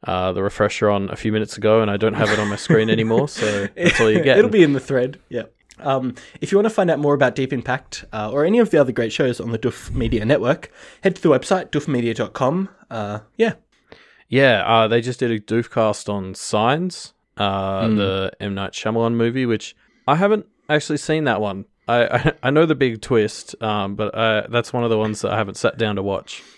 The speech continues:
Speaker 2: Yeah, and, and in my mind, that has always been the first bad Shyamalan movie, but I've started listening to the episode, and, and Scott and Matt both quite like the movie, so maybe I'll have to actually give it a chance. <laughs>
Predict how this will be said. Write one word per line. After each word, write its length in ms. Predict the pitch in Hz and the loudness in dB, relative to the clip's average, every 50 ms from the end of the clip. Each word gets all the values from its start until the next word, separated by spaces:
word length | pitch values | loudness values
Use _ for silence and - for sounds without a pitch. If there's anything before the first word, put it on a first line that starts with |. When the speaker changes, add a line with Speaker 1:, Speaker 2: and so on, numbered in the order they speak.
| _ _ _ - - | _ _ _ -8 -2
Speaker 2:
Yeah, 500 | 156 156 175 185 156 120 113 98 - - - | 2 4 6 6 6 4 2 -2 -6 -6 -2
and, 180 | 147 151 147 - - | -2 -2 0 0 0
and 180 | 151 156 156 | 0 0 2
in 80 | 160 143 | 2 2
my 180 | 147 151 165 202 | 4 4 4 4
mind, 260 | 190 165 143 131 123 | 4 2 2 2 2
that 160 | 131 123 127 | 0 0 0
has 120 | 139 123 | 0 0
always 220 | 123 120 117 110 - | 2 2 2 0 0
been 220 | - 123 110 110 | -2 -4 -2 -2
the 60 | 107 | -4
first 440 | - - - 117 117 - - - - | -4 -4 -4 -4 -4 -6 -8 -4 -2
bad 500 | - 113 101 113 120 120 131 127 131 110 - | 0 0 2 0 0 0 0 -2 -4 -8 -10
Shyamalan 460 | - - - 143 135 139 139 139 139 139 | -6 -2 0 2 2 2 2 0 0 0
movie, 340 | 143 147 147 170 190 196 | 0 0 2 2 0 0
but 280 | 185 - 131 110 - - - - - - | 0 0 -2 -2 -2 -4 -6 -6 -2 -2
I've 100 | 143 139 | -2 2
started 240 | - 180 170 165 139 | 4 4 4 6 4
listening 300 | 135 135 - - 135 123 | 2 2 0 0 -2 0
to 40 | - | 2
the 120 | 135 120 | 0 0
episode, 360 | 113 - - - 127 117 110 | 0 0 0 0 2 2 2
and, 240 | 113 107 113 110 - - | 0 -4 -6 -8 -8 -8
and 120 | 117 110 | -8 -10
Scott 220 | - - - 170 - | -4 -2 -2 -2 0
and 80 | 143 | 0
Matt 240 | 123 127 127 - - | 0 0 -2 -2 0
both 240 | 147 131 127 - - | 0 0 0 -2 -2
quite 220 | - 147 123 - | -2 -2 -2 0
like 200 | 127 123 120 - | -2 -4 -4 -4
the 60 | - | -4
movie, 300 | 120 110 107 98 - 98 | -4 -4 -4 -6 -8 -12
so 260 | 95 - - 104 98 - _ - - - - _ | -12 -10 -10 -10 -10 -12 _ -20 -20 -20 -16 _
maybe 160 | - 123 123 135 | -8 -6 -4 -2
I'll 60 | 123 | -2
have 160 | 120 113 - | -2 -2 -2
to 100 | - 110 | -2 -4
actually 300 | 104 - - - 147 127 | -2 -2 0 0 0 0
give 160 | 117 123 107 | 0 -2 -6
it 80 | 107 123 | -6 -4
a 60 | 117 | -2
chance. 520 | - - - 143 113 - - - - - - | -2 -2 -2 -4 -6 -6 -4 -6 -6 -6 0
<laughs> 40 | - | 2